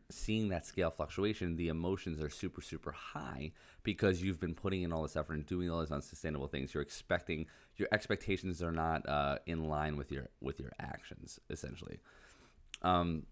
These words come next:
so the, uh, the first step of this is really setting realistic expectations. And I don't say that in a way like a rah-rah,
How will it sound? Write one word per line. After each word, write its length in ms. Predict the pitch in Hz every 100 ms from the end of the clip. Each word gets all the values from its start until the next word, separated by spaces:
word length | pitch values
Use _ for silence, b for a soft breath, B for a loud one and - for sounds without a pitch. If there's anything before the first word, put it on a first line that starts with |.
| - -
so 300 | - 110 95
the, 180 | 87
uh, 80 | 92
the 140 | 92 101
first 380 | - 131 127 -
step 320 | - 107 -
of 200 | 90 76
this 240 | 82 78
is 200 | - 82
really 500 | 87 92 120 143 147
setting 580 | - - 95 90 107 135 b b b b b b b -
realistic 1300 | 92 95 104 117 110 95 98 - 120 135 - - -
expectations. 720 | 92 92 98 - 95 87 78
And 100 | 82
I 100 | 85
don't 420 | 85 101 120 - -
say 260 | - 107
that 240 | 104 101 -
in 140 | 92
a 100 | 87
way 300 | 87 87 87
like 220 | 85 80
a 100 | 80
rah-rah, 800 | 76 85 82 82 82 80 78 78